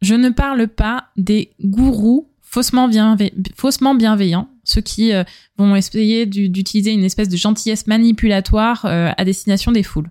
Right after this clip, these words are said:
Non. Je parle vraiment de regarder au travers de ces exemples-là, de ces faux exemples-là, pour aller vraiment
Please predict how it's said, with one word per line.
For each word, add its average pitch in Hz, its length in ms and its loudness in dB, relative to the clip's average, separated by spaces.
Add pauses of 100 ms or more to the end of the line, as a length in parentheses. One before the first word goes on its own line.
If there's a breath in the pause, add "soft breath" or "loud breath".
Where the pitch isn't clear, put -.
(120)
Non. 208 240 2 (480 loud breath)
Je - 140 -4
parle 233 300 -2
vraiment 208 500 2
de 190 500 0
regarder 190 400 0
au 214 100 0
travers 202 400 -2
de 214 60 0
ces 185 240 -2
exemples-là, 175 520 -2
de 226 80 0
ces 175 180 -4
faux 240 240 -2
exemples-là, 185 760 2 (360 loud breath)
pour - 180 0
aller 190 220 0
vraiment 214 460 0